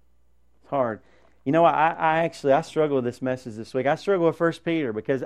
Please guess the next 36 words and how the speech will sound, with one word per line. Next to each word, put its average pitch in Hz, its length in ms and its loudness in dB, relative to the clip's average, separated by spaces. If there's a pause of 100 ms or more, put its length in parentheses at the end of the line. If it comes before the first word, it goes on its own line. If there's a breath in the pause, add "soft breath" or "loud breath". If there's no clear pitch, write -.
(120)
I 151 200 4
don't 180 160 2
wanna 160 180 -4
talk 151 360 -2
about 123 320 -2
hard 135 340 0
things 104 600 -6 (340)
and 117 140 -6
come 139 200 -4
across 127 440 0
like, 127 160 -2
"Oh, 226 100 2
yeah, 233 140 8
this 214 180 -2
is 156 140 -4
easy." 170 300 -2
In - 920 -20
fact, 175 200 6
I 156 60 2
woke 165 240 6
up 147 100 -2
this 160 160 -6
morning, 170 220 0
I 135 40 0
started 143 240 0
thinking 165 140 -2
about 160 160 4
what 143 100 4
I 139 60 4
said 151 220 -2
last 143 240 0
night. 156 100 -2
I'm 151 80 -2
like, 123 140 -4
"That's 226 180 -6
hard. 180 480 0